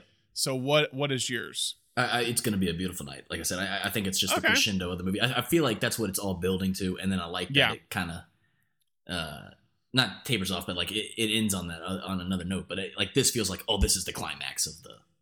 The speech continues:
Speaker 1: Yeah.
Speaker 2: of the show, if that makes sense.
Speaker 1: That's fair. That's fair.
Speaker 2: Yeah.
Speaker 1: Um,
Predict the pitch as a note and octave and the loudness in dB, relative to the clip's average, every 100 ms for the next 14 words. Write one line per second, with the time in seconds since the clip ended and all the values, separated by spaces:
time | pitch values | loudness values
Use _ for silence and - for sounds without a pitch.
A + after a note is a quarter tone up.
0 | _ C#3+ C3 G#2+ E2 - - - _ _ | _ -2 0 0 0 0 0 -6 _ _
1 | - - - - - - - - - - | -16 -12 -12 -10 -12 -14 -20 -10 -6 -2
2 | C3+ - C#3 - A#2 - - F2+ - D3+ | -2 -2 -4 -4 -6 -8 -10 -6 4 6
3 | E3 E3+ E3+ E3 | 6 6 4 -2